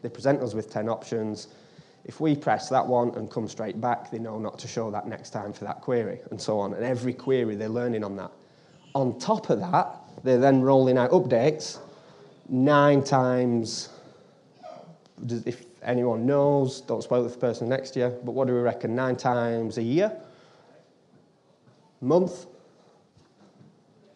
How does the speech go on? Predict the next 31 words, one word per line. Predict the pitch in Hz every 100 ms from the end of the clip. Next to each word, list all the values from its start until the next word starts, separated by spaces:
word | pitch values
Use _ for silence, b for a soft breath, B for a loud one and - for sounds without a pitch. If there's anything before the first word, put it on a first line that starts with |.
| -
A |
day, | 101 107 98 - -
exactly. | 110 117 113 107 - -
Nine | 135 156 147
times | 156 143 127
a |
day | 131 131 127 -
on | 127 120 -
top | 175 160 123
of | 113 110 -
all | 117 117
the | 110
machine | 107 117 110
learning | 107 107
that's | 98
going | 117 107
on | 104
in | 101
the | 107
background. | 139 113 107 95 - - _ _ _ _ _
So | -
how | - 147
do | 131 120
we | 135 123 110 B B B B _ _
cope | 120 110 -
with | 113
that, | 110 92 -
and | 113
how | 117
do | 107 107
we, | 110 107 98